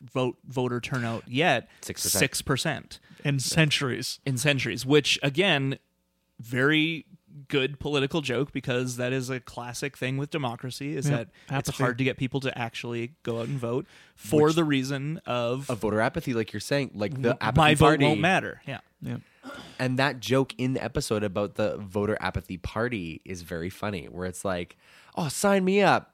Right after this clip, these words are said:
Speaker 2: "Eh, we don't want you." It's like, "Fine, I'll leave." <gasps> "You're, you're in.
Speaker 1: Yeah,
Speaker 2: Oh,
Speaker 1: yeah.
Speaker 2: awesome.
Speaker 1: You're
Speaker 2: Get
Speaker 1: out.
Speaker 2: out." <laughs>
Speaker 1: <laughs>
Speaker 2: Yeah.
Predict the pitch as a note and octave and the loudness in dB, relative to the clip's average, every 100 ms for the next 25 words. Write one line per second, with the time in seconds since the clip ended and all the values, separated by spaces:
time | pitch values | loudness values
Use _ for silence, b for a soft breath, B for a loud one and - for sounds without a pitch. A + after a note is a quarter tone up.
0 | - A#2+ A#2+ A#2+ A2+ A2 G2+ F#2+ F#2+ F#2+ | -2 2 4 4 2 2 0 -2 -4 -6
1 | F2 F#2 F2 - A2+ G#2 E2 F#2 G#2 F#2+ | -6 -6 -8 -2 0 2 0 -2 0 -2
2 | D#2+ F#3 F3+ D#3+ A#3+ C#4+ - F#3 C#4 C4+ | -4 -8 -10 0 2 2 0 4 6 8
3 | C#4+ D4+ D#3 A2+ C3+ C3+ A3+ - G#3 A#3 | 8 8 6 2 4 6 6 6 6 6
4 | A#3+ F3 B2 F#2 - B2+ A#2+ F#2 E2+ - | 6 2 2 -2 -2 0 2 2 0 0
5 | - G#3 G3 A#3 D#3+ D4+ - - - D3+ | 4 4 6 6 6 2 2 -2 2 2
6 | A2 | 2